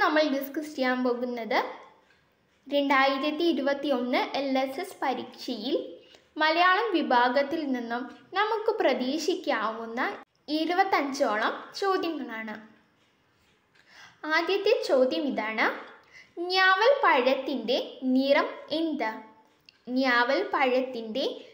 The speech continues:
നിറം എന്ത്?" വയലറ്റ്. വയലറ്റ് നിറമാണ് ഞാവൽ പഴത്തിൻ്റേത്. നമ്മൾ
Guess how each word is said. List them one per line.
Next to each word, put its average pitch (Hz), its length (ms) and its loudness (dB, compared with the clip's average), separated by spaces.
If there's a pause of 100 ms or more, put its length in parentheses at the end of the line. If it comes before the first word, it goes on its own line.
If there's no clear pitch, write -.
(240)
നിറം 254 320 4 (280)
എന്ത്?" 277 300 -2 (1120)
വയലറ്റ്. 330 600 2 (840)
വയലറ്റ് 320 520 4 (140)
നിറമാണ് 262 600 2 (580)
ഞാവൽ 339 440 4
പഴത്തിൻ്റേത്. 226 880 -2 (3000)
നമ്മൾ 311 320 4